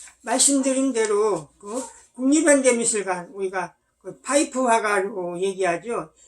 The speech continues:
이승조 씨 삼십 주기 해고전이 열리는데 이거 자체가 지금 전시가 공개되지 않고 온라인으로 내일이네요. 내일 네 시부터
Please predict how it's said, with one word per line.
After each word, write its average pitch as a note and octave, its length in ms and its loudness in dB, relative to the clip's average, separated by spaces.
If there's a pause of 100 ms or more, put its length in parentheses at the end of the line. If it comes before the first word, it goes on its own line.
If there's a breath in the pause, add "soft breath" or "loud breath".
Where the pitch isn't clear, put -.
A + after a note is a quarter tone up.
(380 soft breath)
이승조 A#3 720 -2
씨 C4+ 380 -2
삼십 - 560 0
주기 F3+ 640 -6
해고전이 B3+ 560 0
열리는데 F3+ 840 -4 (280)
이거 B3 240 -4
자체가 G#3+ 760 -6
지금 F3 380 -16 (340)
전시가 G3 1200 -4
공개되지 G3 560 -6
않고 F3 480 -10 (300 soft breath)
온라인으로 A3+ 1200 2 (960)
내일이네요. A#3 840 2
내일 F#3+ 640 0
네 G3+ 120 -2
시부터 G#3+ 640 -6